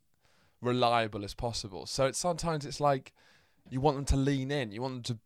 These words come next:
to, like, like, you want to be judgmental of the decisions people make. And I put Sky News on, part of Murdoch's fucking money-grabbing empire, fucking just calling people shit, Amber Heard, fucking Amber Tur-, like, it's, it was brilliant.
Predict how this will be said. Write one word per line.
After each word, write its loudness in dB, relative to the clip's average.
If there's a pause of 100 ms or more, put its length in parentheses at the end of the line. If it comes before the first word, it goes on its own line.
to, -6
like, -2
like, -2
you -20
want -6
to -6
be -2
judgmental 4
of -14
the -6
decisions -4
people -10
make. -8
And -6
I 0
put -8
Sky 0
News -6
on, -8 (460)
part 4
of 0
Murdoch's 2
fucking -6 (160)
money-grabbing 0
empire, -4 (380)
fucking -10 (360)
just -6
calling -4
people -8
shit, -10
Amber -6
Heard, -6
fucking -12
Amber -10
Tur-, -12 (180)
like, 0
it's, -10 (880)
it -4
was -2
brilliant. 2